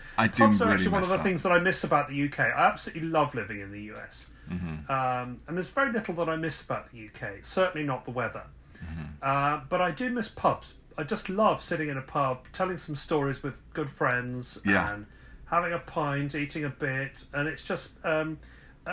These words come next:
Speaker 2: a, a pub, don't you think, James, is so different to a bar over here?
Speaker 1: Yeah.
Speaker 2: Bars over here,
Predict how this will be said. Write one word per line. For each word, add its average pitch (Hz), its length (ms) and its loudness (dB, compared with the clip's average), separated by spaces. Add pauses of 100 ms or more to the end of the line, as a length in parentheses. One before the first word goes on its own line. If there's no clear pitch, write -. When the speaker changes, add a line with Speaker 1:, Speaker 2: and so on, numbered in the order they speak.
(120)
Speaker 2:
a, 208 220 -4
a 160 60 -8
pub, - 400 2
don't 196 180 2
you 202 60 -4
think, - 220 -4
James, 175 280 2
is 160 100 -6
so 165 200 0
different 160 360 -6
to 151 100 -2
a 131 40 -2
bar 143 560 0 (220)
over 139 180 -2
here? 214 140 8
Speaker 1:
Yeah. 180 180 6
Speaker 2:
Bars 170 300 -2
over 165 140 -4
here, 160 300 -2